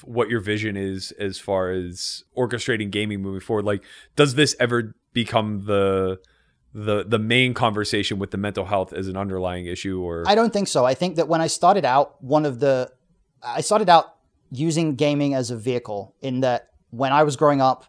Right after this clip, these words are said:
Speaker 2: when I had rough times, gaming was, like, the thing that I turned to 'cause it was fun and, uh, it gave me that flow state feeling of, like, everything else is just
Speaker 1: Yep.
Speaker 2: blocked out, you know, that kind of thing. So it's a vehicle to connect with people. And because gaming is so popular today, like,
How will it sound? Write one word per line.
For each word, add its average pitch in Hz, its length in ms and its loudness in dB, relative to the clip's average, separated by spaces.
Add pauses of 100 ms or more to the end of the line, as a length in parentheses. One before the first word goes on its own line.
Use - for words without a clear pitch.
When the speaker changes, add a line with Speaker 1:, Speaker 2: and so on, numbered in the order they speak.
(100)
Speaker 2:
when 131 200 -2
I 131 140 0
had 127 320 2
rough 120 240 0
times, 113 380 -6
gaming 120 340 -4
was, 113 180 -4
like, 110 200 -6
the 113 80 -10
thing 120 220 -10
that 110 100 -4
I 107 80 -6
turned 120 320 -6
to 113 120 -10
'cause 107 140 -10
it 107 80 -14
was 110 80 -14
fun 113 480 -4
and, 107 420 -8 (520)
uh, 110 260 0 (100)
it 135 160 -4
gave 127 200 0
me 131 100 0
that 117 220 0
flow 120 240 -2
state 117 320 -6
feeling 117 320 -4
of, 104 120 -8
like, 104 200 -6
everything 113 260 -6
else 110 220 -4
is 104 100 -12
just 110 140 -8
Speaker 1:
Yep. 110 80 -6
Speaker 2:
blocked 113 260 -4
out, 107 260 -2
you 113 100 -8
know, 107 80 -8
that 117 200 -4
kind 113 160 -6
of 101 80 -10
thing. 117 240 -6 (400)
So 156 400 6 (180)
it's 175 180 -2
a 165 40 2
vehicle 170 380 4
to 151 240 0
connect 131 320 -2
with 113 160 -10
people. 104 400 -12
And 123 240 -4 (420)
because 151 320 2
gaming 147 300 4
is 127 100 0
so 156 220 6
popular 139 400 4
today, 123 360 0
like, 110 360 -6